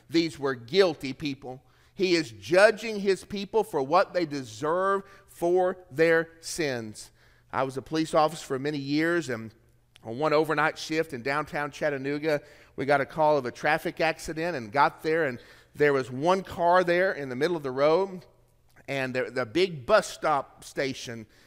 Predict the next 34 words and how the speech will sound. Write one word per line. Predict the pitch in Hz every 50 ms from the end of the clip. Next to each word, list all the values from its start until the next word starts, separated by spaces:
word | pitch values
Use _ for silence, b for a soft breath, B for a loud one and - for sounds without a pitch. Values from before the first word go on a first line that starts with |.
| b b b b
you | 147 160
know | 165 165 160
those | 156 160 170 180 170
that | - -
people | - 185 165 143 139
sit | - - 180 170
under, | 170 170 175 180 180
they | 156 143
have | 151 135 127
the | 127 120
roofs, | 117 123 151 165 175 180 185 175 170 139
and, | 135 120 117 - B B B B B B B B
uh, | - - 123 120 117 110 110 104
the | 90 113 127 117
car | - - 170 170 175 170
had | 156 151 127 120
hit | 95 - - 165 185 214
it | 269 - - - - - _ b b b b b b -
and, | - 143 135 135 123 123
uh, | 113 104
unbolted | 131 160 160 139 120 120 147 160 190 196 190 208 196
it | 202 202 -
from | - 156 143
the | 123
concrete. | 107 - - - 160 185 196 208 202 - - 208 220 226 214 165
The | 139 127
bus | 120 110 139 160 180 -
stop | - - 202 190 170 -
station | - - 190 185 180 - 175 139
flipped | - - - - 165 180 190 - - - -
over | 156 170 190 185 185 190 170
in | 156 143
the | 139 139 -
air, | 135 143 151 165 190 196 202